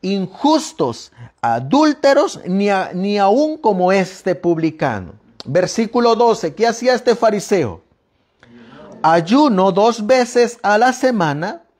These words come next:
doy diezmo de todo lo que poseo". Ahora les hago la pregunta en el versículo once, a ver qué dice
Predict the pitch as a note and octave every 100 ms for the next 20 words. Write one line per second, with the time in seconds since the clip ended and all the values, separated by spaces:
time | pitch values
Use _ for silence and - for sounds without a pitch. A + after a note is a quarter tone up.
0 | _ _ _ _ G2+ A2+ G#3 C4+ A#3+ B3+
1 | A#3+ G#3+ - G#3 A#3 D#3+ C#3+ E3+ E3 _
2 | - B3 C4 B3+ B3 G#3+ A3 G3 - F3+
3 | F3+ E3+ - D3+ G#2+ F2+ - _ _ -
4 | - - A#3+ C4+ F#3+ F#3+ B3 C4+ C#4+ C4
5 | - A3+ G3+ F3 C3 C3+ D3 F3 F#3+ F3
6 | F3+ - C4+ - C4 B3 F#3+ G#3+ G#3 D#3
7 | - F2+ - _ B2 F3 A3+ A#3 A#3 A#3+
8 | - E3+ B2+